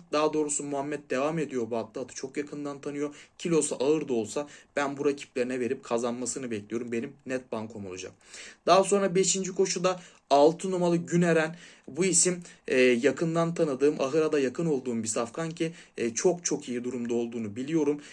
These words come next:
Müthiş bir form tuttu ki Muhammed son yarışında ağır kiloyla kazandıktan sonra atı da çok beğendi. Bugün için çok uygun rakipler yanında yine müthiş form durumuyla ben Güneren'in bir kere daha kazanmasını bekliyorum.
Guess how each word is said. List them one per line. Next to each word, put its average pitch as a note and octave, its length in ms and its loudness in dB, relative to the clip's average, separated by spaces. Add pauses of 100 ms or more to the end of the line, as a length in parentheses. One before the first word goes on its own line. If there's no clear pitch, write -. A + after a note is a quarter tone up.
(140)
Müthiş C#3 500 -2
bir E3+ 120 -2
form D3+ 280 -2
tuttu - 300 -10
ki E3 80 -8
Muhammed C3 440 0
son D#3+ 320 -2
yarışında C#3+ 580 -4
ağır D3 280 0
kiloyla C3+ 340 -2
kazandıktan B2+ 680 -4
sonra D3 400 -6 (320)
atı A#2 260 -2
da D3+ 120 6
çok - 280 -4
beğendi. G#2 420 -2 (320)
Bugün D#3+ 200 2
için D#3+ 300 0 (300)
çok F3 260 2
uygun D3 320 -2
rakipler B2+ 440 -2
yanında A#2+ 480 -4 (300)
yine C#3+ 360 0
müthiş C3+ 420 -4
form A#2 300 -2
durumuyla B2 540 -4 (280)
ben C3 220 0
Güneren'in B2+ 520 -2
bir A2+ 100 -12
kere A#2 220 2
daha C3+ 160 -2
kazanmasını A2+ 640 -6
bekliyorum. A2+ 480 -4